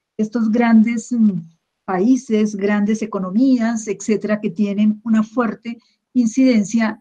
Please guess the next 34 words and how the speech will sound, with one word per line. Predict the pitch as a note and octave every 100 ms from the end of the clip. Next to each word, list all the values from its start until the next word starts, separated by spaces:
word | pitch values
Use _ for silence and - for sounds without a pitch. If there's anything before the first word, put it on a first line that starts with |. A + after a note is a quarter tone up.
| _
en | A3
la | G3+ G3
evolución | F#3+ F3+ F#3 - G3 G#3 - _
de | F3+ G#3
nuestras | G3+ G#3+ A3+ A3+
economías | A3 A3 A3 G#3+ G#3 G#3+ - _
y | A3+
de | G3
nuestros | F#3+ F3 F#3 -
países. | - D#3 - _ _ _ _ _ _ _ _ _ _
Yo | A#3+ D4+
quería | F4+ F4
también | E4 E4 D4 D4 C4
como | D#4 D4
compartir | C4+ A3 A3 G3+ F#3+
con | C4 C#4
ustedes | B3+ A3+ G#3+ A3 B3
una | B3+ A3+ A#3+ B3 G3 E3 - _ _ _ _ _ -
discusión | G#3+ - G#3+ - B3 C#4
que | D4
siempre | G#3+ G#3+ G3 A3
hemos | A3+ A#3 A3+
tenido | C4+ B3+ A3+ A3+ A#3 _ _
y | A#3
es | G3+ G#3+
el | G#3+
tema | G#3+ G3 G3 G3+ - _ _ _ _ _ _
de | - F3+ G3+ G3+ -
esos | A#3+ A3+ C#4+
límites | C#4 C#4+ C4+ A3 G#3+ G#3+
que | - F3
tiene | B3+ B3+ C4
la | B3+
naturaleza | B3+ C4 C4 B3+ A#3+ G#3+ A3+ A3+ G#3+